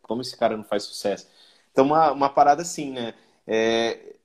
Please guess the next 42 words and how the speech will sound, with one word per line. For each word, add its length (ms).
é, 480
digamos 440
assim, 240
que 80
eu 40
tive 200
bastante 380
sorte, 480
mas 140
aproveitei 420
cada 520
oportunidade 600
que 60
apareceu, 400
eu 40
tentei 240
aproveitar 440
da 100
melhor 260
forma 280
possível, 580
né? 140
Com 160
medo 360
mesmo, 440
que 80
nem 80
eu 80
falo 200
pra 100
galera, 360
"Mano, 220
você 100
tá 120
com 140
medo? 420
Vai 220
com 180
medo 340
mesmo, 420
vai 140
embora." 640